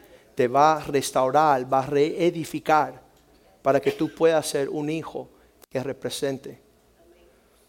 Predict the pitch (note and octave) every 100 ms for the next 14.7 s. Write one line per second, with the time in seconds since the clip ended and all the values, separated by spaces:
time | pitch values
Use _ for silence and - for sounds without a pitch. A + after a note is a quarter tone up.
0 | _ - C3 B2 D#3+ E3 D#3+ D3 C3+ C3
1 | C#3 D3+ D3+ C3+ D3 D#3 D3 C#3+ C3 D3
2 | C#3+ C#3+ - D3 D3+ C#3 B2 C3 - C3+
3 | C3+ C3+ C#3 C3 B2+ - C3+ C#3 C3 C3+
4 | C3 C3 B2 C#3 C#3 C3 - _ - -
5 | _ A#2+ - D3+ E3 C#3 D3 - B2+ C3+
6 | C#3 D#3 D#3+ C#3+ C#3 F3+ G#3 G#3+ G#3 G3+
7 | _ _ _ - - D3+ F3 F3 F3 D3+
8 | - D#3+ E3 D3+ C#3+ C#3 F3 G#3+ A#3 A3+
9 | D#3 C#3+ C3+ - C3 D3+ D3+ D3+ - C#3
10 | - F#3+ F#3+ - C3 - C#3 C#3 - -
11 | C3+ C3 C3+ C#3+ - G3 F#3 C#3+ _ _
12 | - - C#3 D#3+ D#3 E3 D3 F3+ G#3 F#3+
13 | G3+ G#3 G3 F3+ F#3 F#3 E3 E3+ D3+ C#3
14 | C#3 D#3 - F3+ F3 E3+